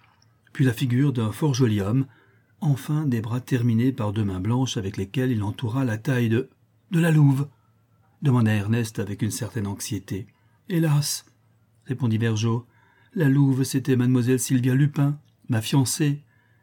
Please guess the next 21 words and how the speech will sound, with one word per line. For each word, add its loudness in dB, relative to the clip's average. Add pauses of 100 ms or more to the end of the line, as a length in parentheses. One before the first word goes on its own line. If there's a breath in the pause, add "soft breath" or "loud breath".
(340 soft breath)
qui -2
par -4
la -4
force -6
de -2
ses -4
sortilèges -2 (460 soft breath)
redevint 2
femme -2
auprès -4
de -4
son -4
amant. -2 (560)
J'ai 2
vu 0
ses -4
cheveux -2
blonds, 0
son -2
cou -4
blanc, 0